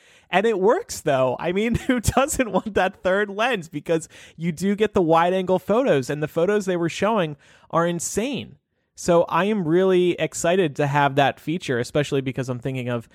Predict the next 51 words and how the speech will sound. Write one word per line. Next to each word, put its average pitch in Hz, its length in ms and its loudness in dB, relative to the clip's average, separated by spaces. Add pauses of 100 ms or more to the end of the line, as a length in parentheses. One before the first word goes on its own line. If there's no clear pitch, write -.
(460)
you 285 140 -2
know, 247 80 0
I 220 140 2
like 392 160 2
traveling, 156 600 -2 (240)
and 165 80 -4
I 196 40 2
like 233 180 2
taking 180 320 0
pictures 147 360 -2
while 139 120 0
I'm 135 80 -4
traveling, 160 480 -2
and 202 100 0
I 208 60 2
do 214 200 -2
have 185 260 4
a 156 60 2
bit 156 180 2
of 143 160 4
a, 135 280 4
uh, 123 260 0 (680)
photography 147 680 0
bug 131 500 2
in 139 260 -2
me. 135 280 0
I 165 60 0
used 143 260 -4
to 139 200 0
own 139 160 0
a 131 80 0
D 139 180 0
S 131 200 0
L 120 160 0
R. 123 320 0 (340)
Now 143 160 2
the 147 100 2
iPhone 139 380 2
cameras 135 380 -2
are 127 60 -8
so 127 220 -2
good 139 340 2
that 123 140 2
I 120 120 2
just 123 200 -4
use 120 200 -4
that 147 220 0
to 156 80 -4
take 123 200 -6
pictures. 131 400 -6
But, 143 300 0